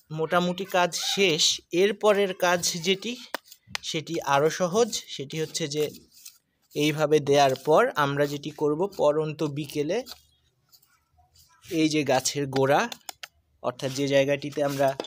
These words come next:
গোবর পুঁতে দিলাম, এই জায়গাটিতে পানি দেব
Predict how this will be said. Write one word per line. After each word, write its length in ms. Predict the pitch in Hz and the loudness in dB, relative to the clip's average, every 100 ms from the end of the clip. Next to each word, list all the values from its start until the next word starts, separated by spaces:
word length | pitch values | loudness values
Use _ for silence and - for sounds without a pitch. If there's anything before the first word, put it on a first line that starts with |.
| - - - | -14 -20 -14
গোবর 400 | 131 151 143 151 | -6 -4 2 2
পুঁতে 360 | 151 175 180 185 | 0 -6 -2 -2
দিলাম, 360 | 175 185 262 269 - | 0 -2 -2 -4 -8
এই 120 | 143 | -2
জায়গাটিতে 640 | 135 135 135 135 143 208 262 - - - _ _ - - _ _ | 2 2 2 0 -2 -2 -2 -6 -16 -20 _ _ -20 -20 _ _
পানি 260 | 208 196 175 | 2 2 2
দেব 260 | 117 92 | 0 -2